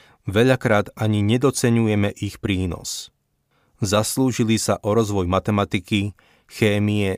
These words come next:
strojárstva, architektúry a astronómie. Ich prínos v týchto vedách bol skutočne pozoruhodný. Len pomyslíme na ich pyramídy, na tie farby, ktoré v hrobkách pretrvali tisícročia.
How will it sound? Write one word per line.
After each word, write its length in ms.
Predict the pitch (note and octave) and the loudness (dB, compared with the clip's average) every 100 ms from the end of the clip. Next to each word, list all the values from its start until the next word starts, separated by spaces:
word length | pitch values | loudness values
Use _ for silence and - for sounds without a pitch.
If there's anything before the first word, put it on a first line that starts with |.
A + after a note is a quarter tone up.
| - | -6
strojárstva, 1040 | - A#2 G#2+ G#2+ G2+ G2+ - G2 F#2+ - | -4 0 2 2 0 -4 -4 -2 -2 -2
architektúry 960 | A2 G#2+ A#2 G#2 G2 - G2+ G2 G2 - _ - | -4 -2 -2 -2 -4 -2 -2 0 -4 -8 _ -2
a 160 | G2+ F2 | -2 -2
astronómie. 800 | - - G2 F2 E2 F2 - - _ _ _ _ _ _ _ _ _ - | -4 -2 0 0 -4 -8 -12 -16 _ _ _ _ _ _ _ _ _ -6
Ich 240 | G#2 - | -6 -6
prínos 560 | - A#2 C3 A#2+ G2 - | -2 2 2 2 0 -6
v 160 | - A2+ | -2 -2
týchto 240 | A2+ A2 | 0 0
vedách 560 | F#2+ G2 G2+ G2+ - - - _ _ | 0 2 2 0 -4 -16 -20 _ _
bol 160 | G2+ | 0
skutočne 640 | F2+ - - A2+ A#2+ - G#2+ | 0 -2 -4 -2 -2 0 0
pozoruhodný. 800 | - G2 G2 E2+ E2+ E2 E2 - - _ _ _ _ | 0 0 0 0 -4 -6 -10 -12 -18 _ _ _ _
Len 240 | - G#2 G#2 | -4 0 0
pomyslíme 640 | - B2+ D3 - B2+ A2+ | 2 2 2 0 2 4
na 160 | G#2 G2+ | 4 2
ich 160 | G#2 | -2
pyramídy, 720 | - A#2 A2 G#2+ F#2 E2+ E2+ - - - - | 0 2 4 2 0 -4 -8 -14 -20 -10 0
na 160 | G#2+ | 2
tie 240 | G#2 A2 G2 | 2 2 0
farby, 400 | - A#2 A#2+ G2 | 2 2 2 -2
ktoré 320 | - G2+ F#2 | 2 2 2
v 80 | G2+ | 2
hrobkách 480 | G#2 - G#2 F#2+ - | 0 0 -2 -2 -2
pretrvali 480 | A#2 A#2+ G#2 G#2 | 0 2 2 2
tisícročia. 960 | G#2 - G#2 A2 F#2+ F2 E2+ - E2 - | 0 -2 0 0 0 0 -2 -8 -10 -14